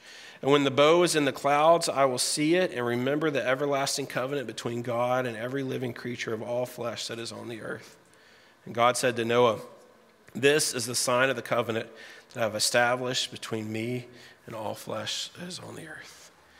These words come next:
So God makes this covenant. What's a covenant? It's a binding agreement. And he said, "Here's the sign of the covenant." It's a rainbow. And it's really cool if you think about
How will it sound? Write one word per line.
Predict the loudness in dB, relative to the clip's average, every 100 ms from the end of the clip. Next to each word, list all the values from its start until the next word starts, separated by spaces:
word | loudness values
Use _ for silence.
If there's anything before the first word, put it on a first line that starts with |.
| -20 -20 -20 -20 -14
So | -12 -8
God | -2 0
makes | 0 0 -2
this | -2
covenant. | -4 -4 -6 -4
What's | -4 -4
a | -4
covenant? | -2 -2 -4
It's | -6
a | -2
binding | 0 2 0 -4
agreement. | -6 -8 -10 -12 -16 -20 -20 -20 -20 _ _ _ _ _ _ _ _ _ _ _ _ _ -6
And |
he | 0
said, | 2 6
"Here's | 6 4
the | 2
sign | 4 6 6
of | 4
the | 2
covenant." | 2 2 -2 -12 -16 -20 -20 -20 -20 -20 _ _ _ _
It's | -20 -12
a |
rainbow. | -8 -6 -8 -12 -14 -20 -20 _ _ _ _ _ _ _ _ _ _ _ _ _ _ _ _ _ _ _ _ _ _
And | -2
it's | 0 2
really | 4 6 4 2
cool | 0 2 4 6 4
if | 4
you | -2
think | -2 0
about | 0 2 2 0